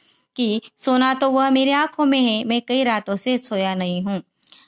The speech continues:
अब ये सुनकर अधिकारियों को गुस्सा आया कि हम यहाँ पर इनसे गोल्ड पूछ रहे हैं, सोना पूछ रहे हैं, और ये किस तरीके के जवाब दे रहे हैं। तो वे रोष में, रोष में मतलब गुस्से में आकर बोले, "स्वर्ण दो, स्वर्ण।" अरे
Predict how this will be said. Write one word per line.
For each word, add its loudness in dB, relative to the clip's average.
अब 0
ये 2
सुनकर 2
अधिकारियों -2
को -6
गुस्सा -4
आया 0
कि -6
हम 2
यहाँ 0
पर 0
इनसे 0
गोल्ड 0
पूछ -4
रहे 0
हैं, -2
सोना -2
पूछ -4
रहे -2
हैं, -2
और 0
ये -2
किस -8
तरीके -6
के -8
जवाब -2
दे -2
रहे -4
हैं। -12
तो -6
वे 2
रोष 0
में, -2
रोष -2
में -2
मतलब -2
गुस्से -4
में 0
आकर -2
बोले, -2
"स्वर्ण 2
दो, 0
स्वर्ण।" -2
अरे 0